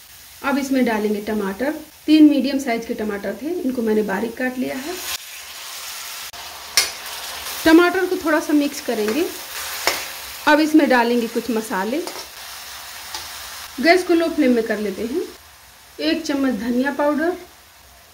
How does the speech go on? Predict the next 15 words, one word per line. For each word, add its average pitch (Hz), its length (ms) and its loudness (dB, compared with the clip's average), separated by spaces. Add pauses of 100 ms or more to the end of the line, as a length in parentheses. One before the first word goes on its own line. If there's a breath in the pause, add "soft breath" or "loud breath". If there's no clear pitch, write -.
(460)
आधा 302 280 2
चम्मच 269 340 2
जीरा 233 340 -2
पाउडर, 285 460 -2 (1040)
एक 339 260 2
चौथाई 262 400 0
चम्मच 226 340 -4
काली 247 340 -2
मिर्च 294 200 0
पाउडर, 302 420 -2 (1300)
थोड़ी 330 200 6
सी 339 120 4
मिर्च 302 300 2
डाल 214 200 0
लेंगे। 233 360 0